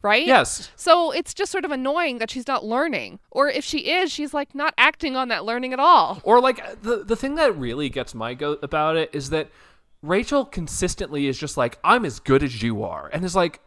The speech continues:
Speaker 2: "No. Miss July has"
Speaker 1: You're obviously not. You know that.
Speaker 2: <laughs> literally been doing this for, like, twice as long as you've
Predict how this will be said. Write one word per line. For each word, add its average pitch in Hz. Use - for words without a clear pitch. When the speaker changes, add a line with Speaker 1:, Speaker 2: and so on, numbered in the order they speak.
Speaker 2:
"No. 185
Miss 240
July 156
has" 170
Speaker 1:
You're 320
obviously 370
not. 381
You 285
know 349
that. 214
Speaker 2:
<laughs> 220
literally 254
been 214
doing 220
this 135
for, 226
like, 208
twice 240
as 208
long 226
as 180
you've 190